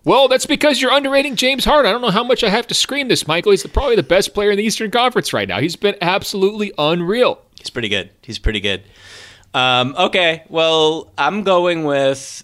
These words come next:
Speaker 2: a former James
Speaker 1: Well,
Speaker 2: Harden.
Speaker 1: wait, so should
Speaker 2: Okay.
Speaker 1: I assume that you would take Anthony Davis then?
Speaker 2: I, I
Speaker 1: If
Speaker 2: would.
Speaker 1: this was
Speaker 2: Yeah, I would have. I would
Speaker 1: Okay,
Speaker 2: have. Yeah,
Speaker 1: fair
Speaker 2: he's
Speaker 1: enough.
Speaker 2: great. He's great. Um,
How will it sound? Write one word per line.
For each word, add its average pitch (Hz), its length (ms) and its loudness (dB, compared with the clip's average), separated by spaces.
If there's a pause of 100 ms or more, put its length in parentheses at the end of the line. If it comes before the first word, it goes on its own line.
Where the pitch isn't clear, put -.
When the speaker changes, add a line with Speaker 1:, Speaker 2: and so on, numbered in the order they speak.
Speaker 2:
a 127 180 -2
former 127 800 -4
James 127 360 -6
Speaker 1:
Well, 147 200 2
Speaker 2:
Harden. 120 240 -2
Speaker 1:
wait, 139 200 2
so 131 320 2
should - 180 -8
Speaker 2:
Okay. 160 140 2
Speaker 1:
I 151 100 4
assume 156 360 0
that 139 140 0
you 147 160 4
would - 160 -2
take 135 280 0
Anthony 123 360 -4
Davis 98 340 -4
then? - 140 -6
Speaker 2:
I, 143 100 0 (100)
I 143 140 0
Speaker 1:
If 143 80 -2
Speaker 2:
would. 143 140 4
Speaker 1:
this 120 260 -2
was 110 100 -8
Speaker 2:
Yeah, 110 380 -4 (140)
I 117 100 -2
would 101 160 -2
have. - 220 -14 (100)
I 113 80 -6
would 139 80 0
Speaker 1:
Okay, - 140 -6
Speaker 2:
have. 92 160 -14
Yeah, 87 160 -12
Speaker 1:
fair 156 140 -2
Speaker 2:
he's 113 80 -4
Speaker 1:
enough. 98 60 -8
Speaker 2:
great. 92 220 -12
He's 113 140 -12
great. 92 360 -14
Um, 131 280 0